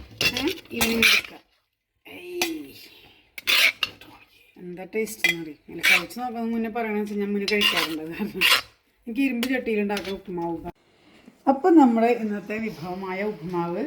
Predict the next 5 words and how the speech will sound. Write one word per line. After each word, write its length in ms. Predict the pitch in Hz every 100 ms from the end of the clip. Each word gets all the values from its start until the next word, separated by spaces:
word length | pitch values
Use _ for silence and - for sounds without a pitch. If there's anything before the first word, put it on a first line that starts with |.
| -
അങ്ങനെ 200 | 190 175 180
ഞങ്ങൾ 160 | 180 202
നമുക്ക് 180 | 190 190
കഴിക്കാം. 360 | 180 156 160 - - _ _ - - _ _ _ _ _ _ _ _ _ _ - _ _ - - 170
ഉം. 360 | 190 190 165